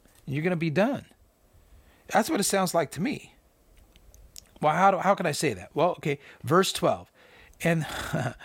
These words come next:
and through the hands of the apostles, many signs and wonders were done among the people. Oh, there it is. It was through the hands of the apostles. They told you right there. This wasn't, this wasn't a supernatural thing. This is done through the hands of the apostles.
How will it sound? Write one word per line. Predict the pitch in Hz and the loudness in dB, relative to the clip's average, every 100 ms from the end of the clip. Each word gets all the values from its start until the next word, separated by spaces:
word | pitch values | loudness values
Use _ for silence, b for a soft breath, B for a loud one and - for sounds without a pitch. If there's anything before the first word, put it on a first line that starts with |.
| B B - | B B -4
and | 151 - | -4 0
through | 208 202 | 0 2
the | 160 | 2
hands | 165 202 220 202 | 4 4 4 2
of | 190 | 2
the | 196 | 2
apostles, | - 185 165 127 98 92 - B B | 4 4 4 2 -8 -10 -12 B B
many | 123 160 185 | -2 2 2
signs | - 175 175 160 | 4 4 4 2
and | 165 147 | 0 0
wonders | 135 127 117 | 0 0 -2
were | 113 113 | -2 -2
done | 123 131 | 2 2
among | 127 113 113 117 | 2 0 -2 -2
the | |
people. | - 104 - - - b - | -4 -8 -8 -14 -18 b -6
Oh, | 147 | -2
there | 143 170 | 0 2
it | |
is. | 226 117 - | 2 0 -6
It | 127 | -6
was | 123 | -4
through | 143 147 | -2 -2
the | 104 | -2
hands | 117 135 131 | -2 -2 -2
of | 143 | -2
the | 156 | -2
apostles. | - 160 196 - - - - _ b b b b b b b - - _ - | 0 0 0 -4 -10 -12 -12 _ b b b b b b b -20 -20 _ -6
They | 165 | -2
told | 214 262 180 | 2 2 2
you | |
right | 175 190 | 2 0
there. | 220 - - - - _ - B _ | -2 -4 -4 -10 -20 _ -20 B _
This | 220 240 | -2 0
wasn't, | 247 190 120 - _ - | 0 0 -4 -10 _ -8
this | 196 - | -6 -4
wasn't | 208 175 | -2 -2
a | 127 | -2
supernatural | - 160 135 120 110 123 | -2 -2 -2 -2 -2 -4
thing. | 110 143 | -4 -4
This | 185 - | -4 -4
is | 135 | -2
done | 147 143 | 0 -2
through | - 131 | -2 -4
the | 101 | -4
hands | 110 143 156 | -2 -2 -2
of | 147 | -2
the | 143 | -2
apostles. | 139 135 113 107 107 - | -2 -2 -4 -4 -8 -12